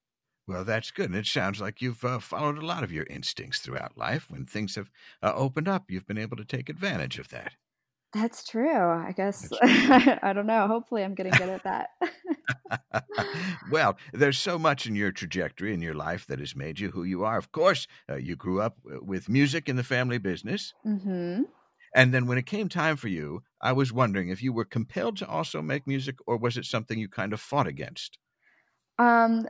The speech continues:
Speaker 2: it was never anything I fought against. I, uh, uh, from a very young age, started writing songs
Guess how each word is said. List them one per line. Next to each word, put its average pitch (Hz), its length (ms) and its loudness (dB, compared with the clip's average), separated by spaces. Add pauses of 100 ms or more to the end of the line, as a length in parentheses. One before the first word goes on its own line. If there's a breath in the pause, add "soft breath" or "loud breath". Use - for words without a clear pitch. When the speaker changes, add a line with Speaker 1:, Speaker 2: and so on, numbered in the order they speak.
Speaker 2:
it 247 100 8
was 240 160 6
never 262 380 8
anything 240 340 6
I 202 100 2
fought 180 220 4
against. 160 520 -4
I, 190 440 8
uh, 180 580 4 (440)
uh, 214 60 -4
from 214 200 -2
a 190 100 -2 (180)
very 220 400 6
young 202 320 0
age, 180 720 0 (440)
started 190 460 0
writing 185 420 2
songs 175 800 -4